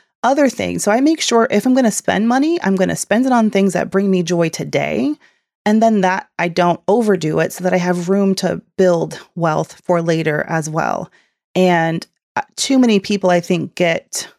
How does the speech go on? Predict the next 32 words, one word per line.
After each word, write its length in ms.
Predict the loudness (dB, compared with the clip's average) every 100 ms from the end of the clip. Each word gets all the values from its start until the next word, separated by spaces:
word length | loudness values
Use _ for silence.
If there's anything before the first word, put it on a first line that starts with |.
| _ _
lost 460 | -8 -2 0 0 0
somewhere 300 | -2 0 -2
in 80 | 0
the 80 | -2
middle. 480 | -2 -2 -4 -8 _ -6
Like, 340 | -6 -6 -18 _ _ _ -2
they're 140 | -2 2
either 440 | 2 4 2 0 0
overly 360 | 2 2 2
focusing 520 | 2 2 2 -2 0
on 240 | 0 0 0
putting 280 | 0 2 2
aside 300 | 0 -2 0
money 240 | 0 0
for 140 | 0
the 100 | 0
future, 480 | 0 -2 -2 0 0
and 160 | 0 -2
then 60 |
you 80 | -4
can't 320 | -6 0 0
enjoy 320 | 2 2 2 2
life 260 | 2 0
now, 240 | 0 0 0
which 220 | -2 -2
is 120 | -4
not 240 | 0 0
a 100 | -2
fun 260 | -2 -2 -2
place 240 | -2 -2
to 100 | -4
be, 340 | -8 -4 -2